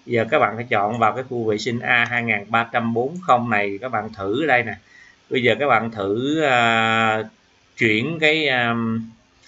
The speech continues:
cái, cái, cái, cái vòi sen, cái bàn cầu nữa nha. Cái bàn cầu này tôi chuyển cái, à, rộng cái bàn cầu này tôi cho nó là năm trăm thôi. Có phải là nó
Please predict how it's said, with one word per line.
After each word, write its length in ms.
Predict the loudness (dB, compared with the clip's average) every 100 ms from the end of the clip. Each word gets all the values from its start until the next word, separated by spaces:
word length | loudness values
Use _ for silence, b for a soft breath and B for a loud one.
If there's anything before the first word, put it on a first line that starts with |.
| B B B B _
cái, 260 | 0 0 0
cái, 400 | 0 0 2 0 -2
cái, 240 | -2 -2 0
cái 100 | 0
vòi 220 | 2 0
sen, 340 | 2 2 2
cái 80 | 0
bàn 180 | -2 0
cầu 260 | 0 0 -2
nữa 60 |
nha. 280 | 0 0 -2 -16 -12
Cái 80 |
bàn 180 | -8 -6 0
cầu 260 | 0 0
này 120 | -4 -6
tôi 120 | -8
chuyển 440 | -8 -10 -10 -10 -6
cái, 260 | -4 -4
à, 260 | -4 -2 -4 -6 -2
rộng 400 | -2 -2 -8 -8
cái 80 |
bàn 200 | -6 -8 -2
cầu 260 | -2 -2
này 100 | -6 -12
tôi 100 | -10
cho 240 | -2 0 0
nó 140 | -2
là 220 | -4 -6 b b b b -4
năm 280 | -2 -2 0
trăm 200 | -2 -2
thôi. 180 | -6 -8 -8
Có 180 | -2 0 2
phải 160 | 0
là 100 | -2
nó 80 | -4